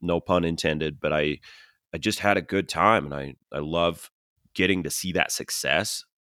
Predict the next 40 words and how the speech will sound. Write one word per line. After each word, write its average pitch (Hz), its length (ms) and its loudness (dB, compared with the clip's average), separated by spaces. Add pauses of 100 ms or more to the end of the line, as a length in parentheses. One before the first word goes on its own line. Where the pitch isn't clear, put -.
(460)
especially 127 480 0
that 82 260 2
early. 76 380 -4 (380)
That's - 180 -4
really 113 380 0
hard 92 300 2
to 90 80 -2
do 82 440 -2 (920)
in 98 160 0
something 87 380 -2
like 78 200 -2
fly 80 220 2
fishing 78 340 -4
if - 180 -6
you 107 100 0
don't 90 320 0
have 87 180 4
somebody 82 320 -4
next 80 300 -2
to 78 80 -8
you 76 100 -4
that 78 100 -6
knows 76 260 -8
what - 100 -10
they're 82 100 -4
doing. 85 400 -2 (720)
And, 80 400 -2 (140)
and 80 140 -8
having 92 420 2
those 82 160 -4
people 82 260 -4
around 80 320 0
us 76 140 -4
that - 140 -10
know 82 120 -2
what 76 140 -6
they're 76 80 -8
doing 78 300 -6
is 73 160 -8
just - 300 -6